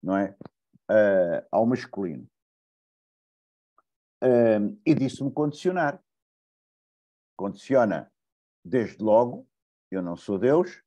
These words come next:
não sou homem, mulher, eh, L G B T, trans, eh, bissexual, transexual, o que quiserem, tudo ao mesmo tempo, não posso ser, eu tenho que ser o que sou. De maneira que a partir do momento em que eu sou um ser masculino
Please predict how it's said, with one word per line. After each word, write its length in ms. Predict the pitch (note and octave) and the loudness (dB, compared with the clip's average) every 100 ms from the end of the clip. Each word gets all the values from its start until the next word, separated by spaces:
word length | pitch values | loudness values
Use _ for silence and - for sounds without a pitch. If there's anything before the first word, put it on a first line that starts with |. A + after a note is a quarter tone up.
| _ _ _ _ _ | _ _ _ _ _
não 200 | G2+ G#2 | -8 -8
sou 200 | - G2+ | -4 0
homem, 320 | B2 A#2 F#2 | 4 2 0
mulher, 760 | F2 F#2+ C3 C3+ A2 D#2+ C#2+ C2+ _ _ - | -6 -2 4 4 4 -2 -8 -12 _ _ -10
eh, 580 | D#2+ D2+ C2+ C#2 C2 D#2 | -6 -6 -6 -6 -4 -2
L 100 | F#2 | -2
G 160 | G2+ | -4
B 140 | E2+ F2+ | -4 -2
T, 540 | C3+ C#3 C3 G2 D#2+ | 0 2 2 0 -2
trans, 600 | - A#2+ C3 A2 E2+ - | 0 2 2 0 -4 -10
eh, 380 | E2+ D#2+ C#2 C#2 _ _ - | -10 -8 -8 -10 _ _ -16
bissexual, 600 | D#2 E2 - A#2 C3 A#2+ | -12 -14 -2 2 4 4
transexual, 720 | E2+ D#2 D#2 - A#2+ B2 F2 | 0 -12 -12 -2 0 2 -2
o 60 | G2 | -8
que 160 | - | -6
quiserem, 400 | B2+ C#3 G2 - | 0 2 2 0
tudo 200 | - E3+ | 2 4
ao 60 | B2+ | 4
mesmo 200 | A2 G2+ | 0 -4
tempo, 280 | C3+ D3+ - _ _ _ _ _ _ - | -6 -6 -10 _ _ _ _ _ _ -12
não 120 | F#2 | -10
posso 280 | F#2 F#2 - | -8 -8 -4
ser, 320 | B2+ E3+ - _ _ _ _ _ | -4 -4 -10 _ _ _ _ _
eu 120 | - G2 | -12 -6
tenho 180 | A2+ | -4
que 60 | - | -2
ser 160 | C#3 C#3 | 0 0
o 60 | |
que 80 | C#3 | 0
sou. 380 | F3 C#3+ B2+ - _ _ _ _ | 2 2 0 -8 _ _ _ _
De 60 | G2 | -4
maneira 280 | A2+ G#2+ G#2 | -2 -2 -2
que 140 | A#2+ | -4
a 20 | |
partir 320 | A2+ A#2 D3+ | -2 -2 -2
do 60 | C#3+ | -4
momento 340 | C#3+ D3 G#2+ | -2 -2 -2
em 80 | G2+ | -6
que 80 | G#2+ | -6
eu 80 | G#2 | -8
sou 340 | - A#2 F#2 | -2 0 0
um 60 | F2+ | -4
ser 400 | - B2 G#2+ G2 | -4 -2 -2 -4
masculino 720 | G#2 A#2 - A#2+ G#2 D#2+ | -6 -8 -4 -2 0 -2